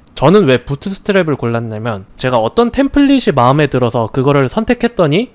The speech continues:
그게 그냥 하필 부트스트랩이었어요. 그래서 부트스트랩으로 하는 거지,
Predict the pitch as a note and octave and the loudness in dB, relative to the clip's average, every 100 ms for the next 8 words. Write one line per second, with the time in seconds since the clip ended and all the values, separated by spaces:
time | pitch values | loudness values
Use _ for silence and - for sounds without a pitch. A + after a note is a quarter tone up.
0 | _ C#3 D#3+ D#3+ C#3 B2 A#2 - G#3+ A3 | _ 0 2 2 2 0 0 -2 0 4
1 | G3 E3+ C#3+ E3+ G#3+ - D3+ A#2+ G#2+ - | 4 2 -2 -2 -2 0 0 0 -4 -10
2 | F#2+ - _ _ _ _ _ - F3+ G#3+ | -20 -20 _ _ _ _ _ 2 4 4
3 | E3 C3+ F3+ - G3 F3 E3 D#3+ F3+ D#3 | 0 -4 -6 -2 -2 0 0 -2 -4 -6
4 | A#2 A#2+ G#2 | -8 -10 -12